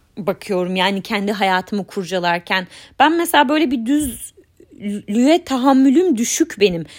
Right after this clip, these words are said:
Ama tahammülümün düşük olmasının sebebi, e, şey değil. Yani o şey, kalıbın içinden birazcık daha sıyrılabildiğimi düşünüyorum artık. İşte düz bir hayat yaşamayacağım, e, şeyi değil yani.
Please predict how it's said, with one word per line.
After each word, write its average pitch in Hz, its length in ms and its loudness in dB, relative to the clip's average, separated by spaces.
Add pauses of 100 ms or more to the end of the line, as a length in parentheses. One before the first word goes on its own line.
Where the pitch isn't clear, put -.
(220)
Ama 277 220 2
tahammülümün 294 720 4
düşük 262 340 -6
olmasının 285 520 2
sebebi, 269 600 -2 (320)
e, 226 280 4
şey 269 340 0
değil. 220 300 -2 (140)
Yani 202 240 0
o 247 200 0
şey, - 200 -8
kalıbın 262 420 2
içinden 277 360 0
birazcık 311 420 0
daha 269 360 0
sıyrılabildiğimi 240 840 0
düşünüyorum 175 580 -6
artık. 156 280 -10
İşte 185 240 -4 (300)
düz 220 240 0
bir 254 100 2
hayat 247 340 2
yaşamayacağım, 180 840 0 (360)
e, 185 400 -2
şeyi 220 340 0
değil 196 220 -4
yani. 165 460 -4